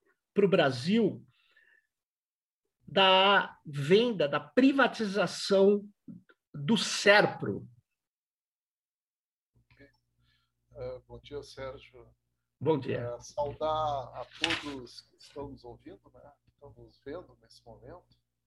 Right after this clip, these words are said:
Speaker 2: vão ver em um determinado momento. Eh, um abraço especial aí aos empregados do serpro e da Dataprev. Muito orgulho representando os empregados do serpro no Conselho de Administração, que é um trabalho que, no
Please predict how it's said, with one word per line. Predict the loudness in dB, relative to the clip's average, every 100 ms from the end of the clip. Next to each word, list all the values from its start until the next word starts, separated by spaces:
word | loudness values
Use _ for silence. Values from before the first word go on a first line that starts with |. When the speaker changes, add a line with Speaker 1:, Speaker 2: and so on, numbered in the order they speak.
| _
Speaker 2:
vão | -16 -16
ver | -14 -14
em | -14
um | -16
determinado | -20 _ -20 -18 -20 -18
momento. | -20 -20 -20 _ _ _ _ _ _ _ _ _
Eh, | -14 -12
um | -12 -10
abraço | -10 -8 -10
especial | -12 -20 -14 -10 -8 -8
aí | -10 -14
aos | -16 -18 _
empregados | _ -20 -14 -14 _
do | _
serpro | -20 -14 -12 -12 _
e | -20
da | -18
Dataprev. | -18 -16 -16 -16 _ _ _ _ _ _ _ _ _ _ _ _
Muito | -20 _ -16
orgulho | -16 _ -18 -18 -20
representando | -20 _ -20 -20 _ -20
os | _
empregados | _ -20 -20 -18 -20
do | _
serpro | -20 -20 -18 -20
no | -20
Conselho | _ _ _
de | -20
Administração, | -20 -20 _ -20 -20 -20 -20 _ _ _ _ -20 -16 -16 _ _
que | -16
é |
um | -16
trabalho | -10 -10 -6 -6 -6 -10 -16 _
que, | _ _ -20
no | -20